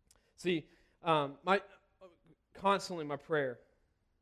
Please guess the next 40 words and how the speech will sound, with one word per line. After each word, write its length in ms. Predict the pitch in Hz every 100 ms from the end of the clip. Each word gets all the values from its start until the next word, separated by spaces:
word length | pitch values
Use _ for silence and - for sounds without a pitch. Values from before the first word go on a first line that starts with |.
| _ -
is 140 | 147
that 300 | 151 147 143
students 460 | - 175 185 165 -
and 140 | 143
leaders, 360 | 151 156 147 139
and 120 | 156
even 240 | 175 170
tonight, 600 | 143 151 143 147 160 151 - 147
that 240 | 139 135 - 151
y-, 80 | 160 160
those 260 | 160 160
that 160 | 143 131 147
weren't 280 | 156 160 131
with 200 | 147 147
us 200 | 143 135
on 120 | 139
this 200 | 131 120
weekend 340 | 143 147 143 123 _ _ -
might 240 | 156 170
see 320 | - - 190 156
a 60 |
glimpse 540 | 131 143 165 143 - -
of 140 | 131
God. 160 | 131 131 90 _ _ _ _ _ _ _ _ _ _ _ _ _ _ _ -
And 80 | 147
what 220 | 151 147
you 80 | 139
see, 640 | - - 190 202 151 127 123
that 160 | 120 156 151
little 200 | 170 151
glimpse 420 | 131 156 156 127
of 100 | 123
God, 260 | 143 135 139
you 80 | 156
might 240 | 139 123 -
echo 320 | 156 156 143
back 300 | 131 131 131
into 200 | 139 -
the 80 | 127
world. 360 | 117 131 123